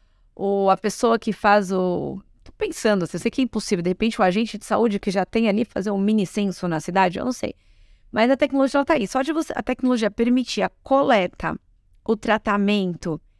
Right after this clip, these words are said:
e a visualização desses dados pra tomar decisão, ela já determina, porque até esses dias, a gente, até esses dias, né, até ter essa questão de dados, a gente dependia, né, de, sei lá, de entrevistas e tal.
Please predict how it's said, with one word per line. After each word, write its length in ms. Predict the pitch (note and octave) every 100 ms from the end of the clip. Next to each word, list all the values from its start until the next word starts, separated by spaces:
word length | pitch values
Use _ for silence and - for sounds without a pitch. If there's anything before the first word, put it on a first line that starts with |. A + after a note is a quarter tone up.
| _ _ -
e 100 | G3+
a 80 | G3
visualização 800 | G3+ D4 D#4 C#4+ B3+ A#3+ A3+
desses 280 | G#3 G3+ G3+
dados 240 | F#3 F#3 -
pra 160 | -
tomar 220 | F#3 F3+
decisão, 460 | E3+ E3+ - F3 C4+
ela 180 | D4+ D4
já 340 | B3 A#3 C4+ - -
determina, 640 | B3+ C4+ - G#4 B3+ F#3+
porque 260 | - G#3+ G#3+
até 220 | G#3 A3+
esses 280 | G#3 - F3+
dias, 260 | G#3 B3
a 100 | A3
gente, 280 | F#3 G3+ F#3+
até 140 | - F#3
esses 180 | -
dias, 180 | F3 F#3
né, 120 | F3
até 240 | F3+ G#3 G3 _ _ -
ter 140 | G3+ G3
essa 220 | - F3+
questão 360 | F#3+ - F#3
de 140 | F3+ F3
dados, 580 | E3 F3+ G#3 F#3+ E3+ E3+
a 60 |
gente 220 | F3 F3+
dependia, 680 | F#3 G3+ A3 G#3+ F#3+ A#3 A#3
né, 220 | G#3 A3+ - _ _ _ - -
de, 300 | - G3+ G#3
sei 160 | G3+ B3+
lá, 200 | G#3 G#3+
de 140 | F3+
entrevistas 840 | F#3 F3+ G3 E3+ F#3+ G#3+ - F3 E3
e 80 | F3+
tal. 340 | - F#3+ G3